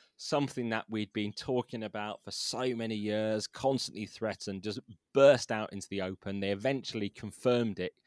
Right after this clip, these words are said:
close to midnight on the Sunday night, and Florentino Perez then went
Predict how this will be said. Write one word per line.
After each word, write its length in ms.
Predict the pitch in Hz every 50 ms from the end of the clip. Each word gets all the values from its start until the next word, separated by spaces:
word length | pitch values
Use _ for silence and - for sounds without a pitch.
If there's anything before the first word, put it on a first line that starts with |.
| _ _ _ _ -
close 320 | - - 120 117 107 -
to 140 | - 110 98
midnight 600 | 95 98 113 117 - - 107 95 90 90 95 - _
on 160 | - 95 95 92
the 80 | -
Sunday 460 | - - - 110 101 95 87 92 92
night, 380 | 92 92 98 92 90 87 92 - _ - - _ _ _ _ _
and 100 | - 110
Florentino 640 | 107 - 135 127 123 117 - - 120 113 107 104 104
Perez 440 | 104 - - 107 110 110 110 110 110
then 200 | 110 107 101 107
went 220 | 104 113 110 113